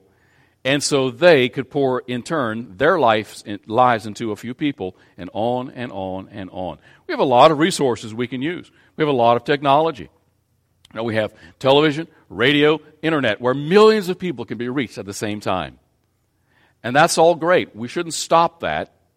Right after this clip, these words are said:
But Jesus' method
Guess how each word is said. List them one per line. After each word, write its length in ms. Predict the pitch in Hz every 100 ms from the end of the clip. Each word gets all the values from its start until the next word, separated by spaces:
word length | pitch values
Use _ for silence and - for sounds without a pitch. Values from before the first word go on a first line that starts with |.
| _ _ _ _ _ _ _ _ _ _ _ _ _ _ _ _ _ _ _ _ _ _
But 140 | 135 113
Jesus' 600 | 104 190 151 135 127 110
method 680 | 143 180 - 92 80 92